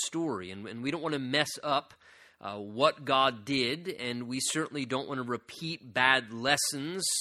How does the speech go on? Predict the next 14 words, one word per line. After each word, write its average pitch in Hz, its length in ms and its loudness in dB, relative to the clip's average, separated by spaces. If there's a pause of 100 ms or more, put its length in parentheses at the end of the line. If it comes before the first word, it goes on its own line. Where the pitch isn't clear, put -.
(160)
uh, - 0 - (380)
of 98 240 -8 (160)
things 135 340 -2
where 117 160 -4
we've 117 320 -6
erred 127 280 0
in 117 80 -8
the 113 60 -6
past 127 600 -4
as 104 220 -10
people. 139 420 -6
We 123 100 -8
want 113 180 -6
to 95 60 -6